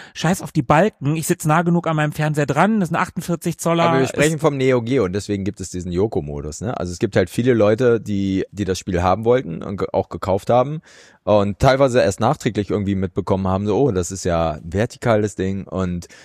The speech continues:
Speaker 2: viele haben halt einfach ihr M V S oder ihr Neo Geo auch in einem originalen Neo Geo Cap drin,
Speaker 1: Mhm.
Speaker 2: wo sich der Monitor nicht unbedingt drehen lässt und deswegen gibt es diesen Modus quasi,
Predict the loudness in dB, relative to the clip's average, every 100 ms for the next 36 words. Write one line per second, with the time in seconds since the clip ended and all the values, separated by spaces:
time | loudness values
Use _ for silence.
0 | _ 0 4 4 4 2 4 4 2 0
1 | 2 2 2 -4 2 2 4 0 2 2
2 | 4 2 0 -4 0 0 0 0 0 0
3 | 0 2 2 2 0 -2 -6 -4 -4 -2
4 | -2 -2 -2 -2 0 0 -2 -6 -4 0
5 | 4 6 6 4 0 -2 -2 2 4 6
6 | 6 4 2 -2 -2 -4 -4 -2 -2 -2
7 | -2 -2 2 2 4 2 2 -4 -4 -2
8 | -2 2 2 2 -2 -6 -8 -8 -6 -2
9 | -2 -2 -6 -2 0 2 2